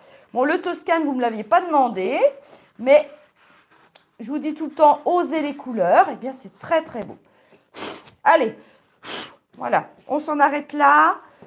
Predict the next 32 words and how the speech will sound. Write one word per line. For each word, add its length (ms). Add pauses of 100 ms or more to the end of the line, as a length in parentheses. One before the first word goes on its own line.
(140)
Bon, 180
je 100
fignolerai 520
après. 440 (800)
Allez, 340
on 120
y 120
va. 260
Donc, 240
je 100
ne 80
sais 160
plus 160
ce 80
que 140
j'ai 180
dit. 400 (320)
Euh, 440
séquoia 680
avec 420
du 120
blanc, 280
patine 480
blanche. 440 (680)
Séquoia 1000
avec, 580
euh, 160 (140)
c'est 80
quoi 260
ça 180
déjà ? 380
L'aluminium. 880